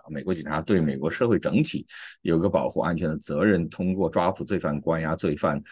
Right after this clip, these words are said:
来达到执法的目的，通过执法来保护整个社区和社会的安全。但是美国警察针对某一个个人公民来讲，他是没有保护你的人身安全的责任的。这个我们以前上课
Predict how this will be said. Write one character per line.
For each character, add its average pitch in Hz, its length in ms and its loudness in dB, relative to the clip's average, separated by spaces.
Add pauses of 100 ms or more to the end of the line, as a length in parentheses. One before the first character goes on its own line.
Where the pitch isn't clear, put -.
(280)
来 80 160 2
达 80 200 0
到 87 100 4
执 - 180 2
法 120 200 -2
的 80 80 -4
目 90 140 2
的， 71 100 -2
通 80 200 -4
过 80 120 0
执 80 180 0
法 78 220 -6
来 76 100 -4
保 - 160 -6
护 73 160 -6
整 69 140 -6
个 73 80 -6
社 90 220 -2
区 - 140 -4
和 90 120 -2
社 101 180 -6
会 85 140 -2
的 73 80 -4
安 73 120 -2
全。 - 160 -8 (360)
但 113 160 4
是 113 80 4
美 90 260 8
国 101 160 4
警 92 160 -2
察 78 140 -2
针 107 180 4
对 104 100 8
某 78 220 2
一 82 60 0
个 98 100 2
个 165 280 6
人 76 280 2
公 85 180 -4
民 73 160 -2
来 69 120 -2
讲， 71 180 -10
他 - 120 -8
是 76 100 -6
没 73 120 -4
有 73 80 -2
保 76 200 -4
护 80 160 -4
你 69 160 -2
的 65 240 -2
人 80 180 0
身 127 160 0
安 110 180 6
全 - 160 0
的 69 80 -4
责 - 200 -6
任 71 160 -2
的。 - 180 -6
这 82 140 -4
个 76 80 -4
我 67 40 -4
们 76 120 -4
以 76 40 -6
前 73 200 -6
上 - 180 -2
课 - 240 0